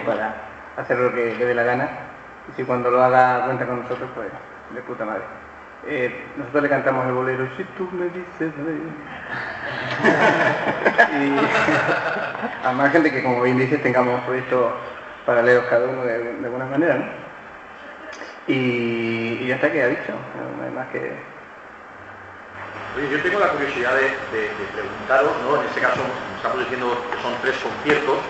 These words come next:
Speaker 2: hablamos de un D V D y hablamos de una película que se ha, se ha unido de alguna manera, ¿no? Pero claro, esto no es una gira que el escenario sea igual, porque sobre todo en el Teatro de Media y demás es diferente.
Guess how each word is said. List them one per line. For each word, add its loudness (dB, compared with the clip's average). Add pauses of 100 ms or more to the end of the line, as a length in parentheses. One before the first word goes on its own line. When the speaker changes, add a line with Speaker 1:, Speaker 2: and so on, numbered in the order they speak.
(360)
Speaker 2:
hablamos 0
de 4
un -2
D -2
V 0
D 6
y 2
hablamos 0
de -4
una -2
película 4
que -2
se -2
ha, 8
se -2
ha 4 (100)
unido -6 (120)
de -6
alguna -4
manera, 0
¿no? -2 (320)
Pero -10
claro, 4
esto -2
no 0
es -4
una 4
gira 4
que 0
el 0
escenario 0
sea 0
igual, 8 (560)
porque -8
sobre -6
todo -4
en -2
el -6
Teatro 0
de 0
Media 0
y -2
demás 2
es -6
diferente. -4